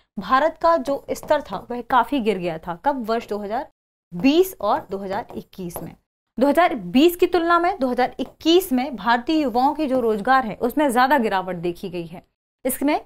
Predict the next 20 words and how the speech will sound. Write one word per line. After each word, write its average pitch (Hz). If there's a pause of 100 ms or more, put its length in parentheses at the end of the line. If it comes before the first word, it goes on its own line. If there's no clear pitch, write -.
इस 240
रिपोर्ट 220
के 240
में 220
पूरी 240
चर्चा 214
की 240
गई 226
है। 285 (400)
कोविड 339
नाइनटीन 381
ने 427
किसी 381
भी 381
अन्य 311
आयु 277
वर्ग 285
की 339
तुलना 285
में 196